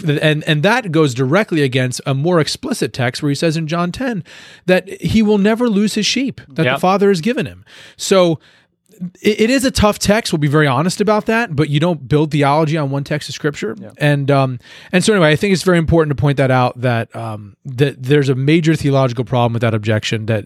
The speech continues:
Speaker 1: what you're saying then is there are false teachers who actually commit apostasy that Jesus satisfied the wrath of God for.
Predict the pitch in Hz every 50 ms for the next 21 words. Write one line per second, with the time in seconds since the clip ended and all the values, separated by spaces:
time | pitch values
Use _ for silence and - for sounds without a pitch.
0 | - - 131 120 135 131 135 135 - - 143 131 127 123 120 107 110 104 104 104
1 | 104 104 113 110 107 104 101 - - _ _ _ _ _ _ - 131 127 127 123
2 | 117 - 135 127 135 127 - - 123 117 - - 107 104 104 - 123 123 - 120
3 | 117 120 123 - - 143 127 123 - - 131 120 113 113 - - 117 110 110 -
4 | - 107 - - 113 110 101 113 107 110 107 101 123 131 127 117 117 - - -
5 | - 117 123 123 117 - - - 127 117 120 110 104 110 110 113 - - 107 101
6 | 110 104 101 104 95 - - 87 - - -